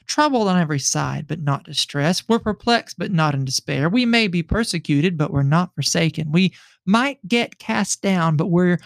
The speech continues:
not going to be destroyed. And when I see all these things happening, when tr-, tr-, trouble and perplexity and persecution and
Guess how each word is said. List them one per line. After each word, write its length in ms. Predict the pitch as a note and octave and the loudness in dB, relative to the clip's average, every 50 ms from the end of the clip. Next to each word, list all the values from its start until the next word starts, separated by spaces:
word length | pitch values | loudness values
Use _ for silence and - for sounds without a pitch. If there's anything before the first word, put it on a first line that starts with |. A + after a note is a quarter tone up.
| - _ - | -10 _ 2
not 440 | F3+ F3+ F#3 G#3 A3+ A3+ F#3+ - _ - | 4 4 6 6 4 2 0 -4 _ -2
going 280 | D#3+ F3 F3 E3 D3+ C#3+ | 0 2 2 2 2 2
to 60 | D3 | 2
be 140 | C#3+ D#3+ D#3+ | 2 2 2
destroyed. 540 | D3 C#3+ C3+ - - - D#3+ D#3+ D#3+ E3 E3 | 2 2 0 -2 -4 -2 0 0 2 2 2
And 160 | F3 F3+ F3 | 4 4 4
when 220 | G3 G3 F#3+ F#3+ - - - - _ _ _ _ _ _ | 4 4 4 2 0 -4 -10 -20 _ _ _ _ _ _
I 180 | G#3+ A3+ A#3+ B3 | -2 0 0 0
see 300 | A#3 - C4 C4 A#3+ - - - | -2 -2 0 -2 -2 -2 -2 0
all 380 | - A#3+ B3+ C4+ C#4+ C#4+ D4 | 0 0 2 2 0 0 0
these 340 | B3+ C4 C4+ C4 B3 G#3 - | -2 -4 -4 -4 -2 -4 -4
things 400 | - - A#3 A3+ A3 G#3 G#3 F3+ | -2 0 0 2 2 2 2 0
happening, 720 | - - - G3+ F#3 D#3+ - - D3+ C3+ C3+ - D3 D3+ - _ _ _ _ _ _ _ _ _ _ _ _ _ _ _ _ _ _ _ _ _ _ _ _ _ _ _ _ _ _ _ _ _ _ _ _ _ _ _ _ _ _ _ _ _ _ _ _ _ _ _ _ _ _ _ _ _ - | -2 -6 -6 -6 -4 -4 -6 -6 -8 -8 -8 -10 -10 -14 -18 _ _ _ _ _ _ _ _ _ _ _ _ _ _ _ _ _ _ _ _ _ _ _ _ _ _ _ _ _ _ _ _ _ _ _ _ _ _ _ _ _ _ _ _ _ _ _ _ _ _ _ _ _ _ _ _ _ 0
when 420 | G#3 A#3 A#3+ A3+ G#3+ G#3 G#3 - _ _ _ _ _ _ | 2 4 4 4 4 2 0 -2 _ _ _ _ _ _
tr-, 240 | - - - B3 A#3+ - _ _ _ _ _ _ _ _ | -6 -2 0 0 -2 -2 _ _ _ _ _ _ _ _
tr-, 120 | - - - _ _ _ | -16 -16 -16 _ _ _
trouble 560 | - - - A#3 A#3 F#3+ D#3+ - - - - _ | -6 -2 0 0 0 0 -2 -6 -10 -12 -8 _
and 300 | - G3 F#3 F3+ F3+ F#3+ - _ _ _ _ | 0 0 2 2 0 -2 -4 _ _ _ _
perplexity 800 | _ - F#3+ - - A3 G3 - - - - D#3 D#3+ D#3+ D#3 - - | _ -6 -6 -2 0 -2 -2 -2 -4 -10 -10 -10 -10 -10 -10 -6 -2
and 240 | F#3+ F3 E3 E3 E3+ - _ | 0 0 0 0 -2 -4 _
persecution 960 | - G3 G#3+ G3 - G#3+ F3 - - - G#3+ F#3+ - - - D3 C#3 C#3+ - _ - | -2 -2 -2 0 -2 -4 -6 -4 -2 0 0 2 0 0 -4 -4 -6 -8 -10 _ -2
and 320 | G3+ G3 F3+ F3 E3+ | 0 0 2 0 0